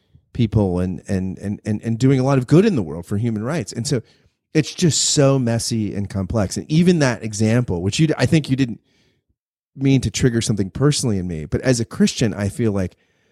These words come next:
"Ah, it's so messy," because how do I, because I'm, I'm on this, I'm on the side of, uh, liberative kind of inclusion, uh, uh, of L G B T folks, and yet I don't wanna,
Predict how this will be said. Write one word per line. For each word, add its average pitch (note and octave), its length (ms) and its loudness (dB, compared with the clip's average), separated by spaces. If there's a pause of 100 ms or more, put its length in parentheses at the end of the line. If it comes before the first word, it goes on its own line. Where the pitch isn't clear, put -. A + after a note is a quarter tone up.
(140)
"Ah, C#3 180 4
it's A#2+ 100 -2
so C3 200 0
messy," A2 420 -2
because B2 300 -2
how D3+ 180 2
do D#3 140 2
I, G#2+ 340 -4 (640)
because C#3+ 220 2
I'm, E3 260 4
I'm C#3+ 180 2
on D3 160 2
this, - 260 -2 (580)
I'm C3+ 280 2
on C#3+ 160 4
the B2 80 2
side D3+ 460 2
of, F#2 500 -6 (1200)
uh, A2 360 2 (1200)
liberative B2+ 640 4
kind A#2+ 180 2
of G#2 100 2
inclusion, G#2+ 800 0 (880)
uh, A#2 260 2
uh, A2 100 -4 (520)
of A#2 220 4
L A#2+ 140 4
G A2+ 140 0
B G#2 160 -2
T D3+ 180 -2
folks, G#2 300 -4
and B2+ 160 0
yet C3 180 2
I B2+ 160 0
don't C3+ 420 2
wanna, G#2 460 -2